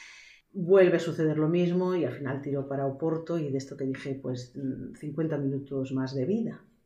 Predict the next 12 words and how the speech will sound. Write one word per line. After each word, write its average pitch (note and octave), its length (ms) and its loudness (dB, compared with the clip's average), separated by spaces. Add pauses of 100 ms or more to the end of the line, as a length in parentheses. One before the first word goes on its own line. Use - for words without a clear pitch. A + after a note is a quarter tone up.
(480)
Era C3 140 -4
un C#3 100 -2
día B2 640 -2 (720)
de B2+ 220 -10
ciento C3+ 260 -4
veinte B2+ 200 -4
kilómetros B2 400 -4
por B2 200 -6
hora D3+ 420 -2
y - 240 -20
tal. - 120 -20 (180)
Bueno, B2 260 -8